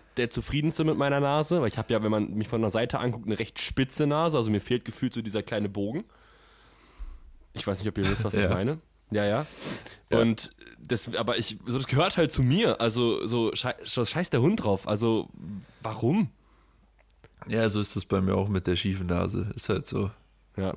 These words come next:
Speaker 2: Keine Ahnung, weil ich verstehe, also gut, ich kann's schon nachvollziehen, wenn manche damit sehr unzufrieden sind, dass die dann sagen, ja, okay, wenn wir schon mal dabei sind, dann können wir das auch gleich machen, aber irgendwie hab ich das nicht gesehen,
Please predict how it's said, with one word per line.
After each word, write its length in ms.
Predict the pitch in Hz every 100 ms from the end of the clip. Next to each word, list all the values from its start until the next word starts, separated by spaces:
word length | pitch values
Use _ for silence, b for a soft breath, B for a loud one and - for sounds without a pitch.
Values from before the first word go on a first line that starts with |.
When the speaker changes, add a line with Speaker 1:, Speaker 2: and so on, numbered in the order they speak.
| 120
Speaker 2:
Keine 240 | - 92 87
Ahnung, 340 | 92 95 120 -
weil 200 | 92 92 -
ich 80 | 101 - - - - - _ _ _ - B B B -
verstehe, 720 | - 101 - 101 107 107 101 -
also 260 | 104 123 131
gut, 280 | 123 165 -
ich 180 | 113 -
kann's 240 | - 120
schon 140 | 120
nachvollziehen, 540 | 101 113 - 120 120 107
wenn 120 | 104
manche 300 | 104 101 -
damit 280 | 95 101 98
sehr 160 | 98
unzufrieden 520 | 98 113 110 - 104 98
sind, 220 | 101 90
dass 120 | 92
die 140 | -
dann 160 | 90 98
sagen, 240 | - 90
ja, 180 | 92 87
okay, 320 | 104 - 95
wenn 140 | 92 95
wir 80 | 101
schon 160 | 98
mal 120 | 101
dabei 360 | 95 - 82 98
sind, 240 | 107 104
dann 100 | 123
können 160 | - -
wir 80 | -
das 160 | -
auch 160 | - -
gleich 200 | - -
machen, 240 | - -
aber 180 | - -
irgendwie 360 | - 110 110 120
hab 80 | 117
ich 80 | -
das 180 | - -
nicht 220 | 113 -
gesehen, 360 | 101 - 107